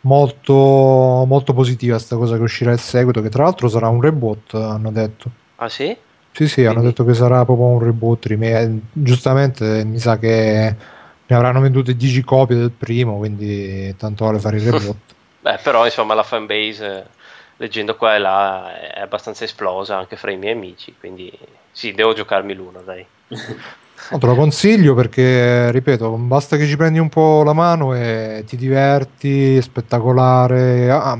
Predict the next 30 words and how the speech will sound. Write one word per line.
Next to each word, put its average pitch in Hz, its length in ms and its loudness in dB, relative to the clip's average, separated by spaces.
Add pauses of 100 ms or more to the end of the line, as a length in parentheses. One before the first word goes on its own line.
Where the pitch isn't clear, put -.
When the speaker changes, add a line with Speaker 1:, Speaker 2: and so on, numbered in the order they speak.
(100)
Speaker 1:
a-, 139 200 -4
anche 175 260 2
a 180 60 4
vedersi 156 480 2
proprio 139 240 4
gli 139 140 -4
speedrun 135 720 -2
su 135 140 -6
YouTube, 135 540 2
eh, 110 500 0 (680)
c'è - 180 -2
da 127 120 2
divertirsi, 123 640 0
c'è 110 100 -6
da 110 280 -2
Speaker 2:
Eh, 117 40 -2
fa 110 200 2
anche 107 220 -4
il 110 60 -6
suo 117 140 -2
Speaker 1:
da 104 60 -6
Speaker 2:
effetto 101 640 -6
in 98 80 -14
prima 107 160 -6
Speaker 1:
Sì, 165 80 2
sì, 165 80 0
Speaker 2:
persona, 123 240 2
Speaker 1:
sì, 107 60 0
sì. 110 40 -2
Speaker 2:
parkour, 104 760 -6